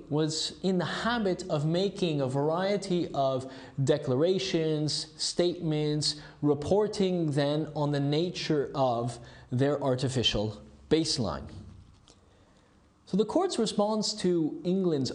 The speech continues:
argument that it did not know was simply to state it must have known. It is a maritime power, and this is one of its neighbors. It seems rather childish to suggest that somehow, "Oops, I had no idea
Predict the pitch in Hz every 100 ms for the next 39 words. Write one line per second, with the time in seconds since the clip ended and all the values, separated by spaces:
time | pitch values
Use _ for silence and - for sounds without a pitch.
0 | 135 147 160 131 107 85 - - - 117
1 | 143 147 131 156 147 107 180 247 165 139
2 | 190 - - - - 262 269 233 220 190
3 | - 131 160 - - - 233 220 247 294
4 | - - - - 131 107 113 92 90 82
5 | - - - 156 156 156 151 180 208 185
6 | 165 175 - 294 269 214 202 196 196 160
7 | 170 180 165 160 208 247 330 277 180 175
8 | 170 - - 160 151 - 226 226 220 175
9 | - - - 127 160 170 170 160 160 -
10 | 269 294 277 190 160 - - - - 175
11 | 185 160 156 196 185 - 170 151 - 214
12 | 226 165 147 147 151 147 - - 220 220
13 | - - - - - 147 143 170 175 170
14 | 165 214 196 156